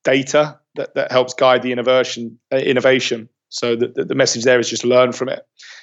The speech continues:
Uh, if the experiment's successful, then wicked, celebrate for a moment. Um, but just remember that the, the end of the improvement cycle is, um, is not success, but that transitional period to the next improvement plan.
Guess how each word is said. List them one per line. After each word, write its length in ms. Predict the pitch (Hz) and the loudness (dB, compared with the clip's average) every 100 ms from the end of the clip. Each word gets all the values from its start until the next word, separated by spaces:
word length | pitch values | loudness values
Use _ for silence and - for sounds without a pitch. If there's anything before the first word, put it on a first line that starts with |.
| _ | _
Uh, 260 | 123 120 120 | -2 2 4
if 80 | 131 | 4
the 80 | 139 | 2
experiment's 420 | - 165 160 147 | 2 2 2 0
successful, 500 | 139 - 160 - 165 | -4 0 0 2 2
then 180 | 143 131 | 4 2
wicked, 460 | 151 151 151 147 143 | 0 2 2 2 0
celebrate 800 | - 147 143 143 139 139 139 _ - _ | 0 2 4 2 2 2 -4 _ -20 _
for 140 | - 131 | -2 0
a 40 | |
moment. 520 | 131 143 139 135 135 - - | 4 2 4 0 0 -10 -2
Um, 460 | 123 123 123 135 | 0 0 -4 -10
but 140 | - 131 | -4 -2
just 200 | 143 131 | -2 -2
remember 360 | 131 131 131 | 0 2 2
that 160 | 127 - | 0 0
the, 240 | 135 - _ | 0 0 _
the 200 | 139 131 | 2 2
end 240 | 147 160 | 2 0
of 80 | 147 | 0
the 80 | 135 | 0
improvement 460 | 131 139 135 123 - | 0 0 0 -2 -2
cycle 640 | 131 123 120 123 117 113 _ _ _ _ _ - - | 0 0 0 0 0 -6 _ _ _ _ _ -20 -6
is, 280 | 135 123 - | -2 0 0
um, 440 | 131 120 120 117 - - - | 2 2 0 -2 -10 -20 -2
is 140 | 123 | 2
not 180 | 139 143 | 2 0
success, 500 | - 127 143 131 - | -2 -2 0 0 0
but 200 | - 139 | -4 -2
that 200 | 127 - | -4 -4
transitional 540 | 143 127 123 123 127 | -8 -6 -6 -4 -6
period 320 | 117 127 123 123 | -2 2 2 0
to 80 | |
the 100 | 120 | -4
next 300 | 127 127 - | 0 -2 -2
improvement 420 | 123 120 123 110 - | -4 2 2 0 -4
plan. 320 | 127 - | -6 -6